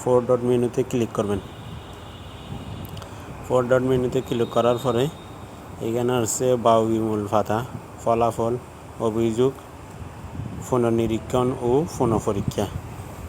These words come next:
আপনারা এটাতে ক্লিক করবেন, পুনঃপরীক্ষা, নিরীক্ষণ ও পুনঃপরীক্ষায় ক্লিক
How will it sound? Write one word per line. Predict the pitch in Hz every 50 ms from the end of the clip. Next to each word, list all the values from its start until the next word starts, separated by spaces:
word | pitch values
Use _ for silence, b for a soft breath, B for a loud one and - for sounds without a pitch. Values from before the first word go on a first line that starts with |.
| - - - -
আপনারা | 113 113 117 113 120
এটাতে | 117 110 123 117 104 120 110
ক্লিক | 104 - 113 107 101 -
করবেন, | - 107 98 101 98 95 92 -
পুনঃপরীক্ষা, | 113 113 110 107 101 104 110 104 107 104 104 - - - - - - - - - - - - -
নিরীক্ষণ | - 117 113 117 110 - - 123 123 123
ও | 127 156 - - - - -
পুনঃপরীক্ষায় | 131 120 113 110 107 110 107 104 101 - - 117 107 -
ক্লিক | 117 110 101